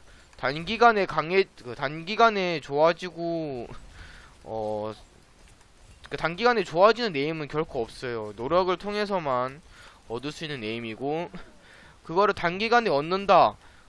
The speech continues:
그거는 재능로입니다. 오버워치 리거 하셔야 되거든요, <laughs> 진짜.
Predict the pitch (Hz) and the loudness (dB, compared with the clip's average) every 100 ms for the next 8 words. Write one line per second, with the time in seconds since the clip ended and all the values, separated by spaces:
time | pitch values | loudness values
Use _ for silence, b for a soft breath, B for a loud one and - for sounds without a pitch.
0 | b 143 196 220 220 202 165 135 107 92 | b -2 2 4 2 0 -4 -8 -12 -16
1 | _ _ - _ _ - 190 180 240 220 | _ _ -20 _ _ -6 -2 0 2 0
2 | 165 113 101 - 151 175 202 - 120 123 | -2 -8 -8 -6 0 2 2 0 -10 -6
3 | 127 151 190 226 175 113 101 - 196 - | -2 -2 0 0 0 -4 -10 -16 -20 -20
4 | - - - - 107 - | -18 -16 -16 -18 -14 -12